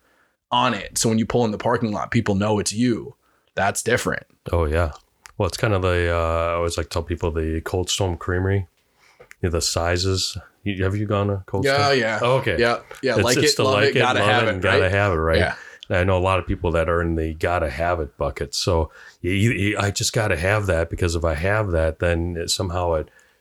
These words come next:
Speaker 2: boosts up their, you know, their status. And, you know, for some of us, it's like, hey, you know, there's things that we like. If you like a muscle car, you like it. But you know what? If I can't afford it, I'm not gonna get it.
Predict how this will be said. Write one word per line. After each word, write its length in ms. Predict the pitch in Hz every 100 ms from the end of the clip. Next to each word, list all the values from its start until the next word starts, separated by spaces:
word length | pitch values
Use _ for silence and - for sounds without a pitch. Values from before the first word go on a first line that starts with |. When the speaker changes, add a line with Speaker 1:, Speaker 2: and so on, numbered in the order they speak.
| _ _ - _
Speaker 2:
boosts 320 | 117 110 -
up 200 | 104 -
their, 160 | 95 85 -
you 80 | 92
know, 180 | 80 82
their 220 | 82 78
status. 840 | - 82 90 90 73 - - - 95
And, 540 | 82 80 78 80 78 _ _ _ _ _ -
you 80 | 95
know, 120 | 98
for 120 | -
some 160 | - 120
of 80 |
us, 160 | 120 -
it's 160 | 104 117
like, 180 | 107
hey, 160 | 127 123
you 120 | 82
know, 200 | 90 107
there's 380 | 107 98 92 -
things 180 | 104 104
that 100 | 98
we 140 | 90
like. 460 | 78 98 - - _ -
If 160 | 76 87
you 80 |
like 220 | 85 85 80
a 40 |
muscle 280 | 80 - 104
car, 400 | - 104 113 - _ _ -
you 80 | 85
like 320 | 98 120 -
it. 160 | - _ _ _ _ -
But 140 | 95
you 100 | 85
know 120 | 90
what? 180 | 92 92
If 180 | 78 80
I 40 |
can't 260 | - 101 90
afford 380 | - 113 110 80
it, 200 | 82 _ _ _ -
I'm 80 | 98
not 160 | 90
gonna 160 | 87 76
get 220 | 90 110
it. 160 | 73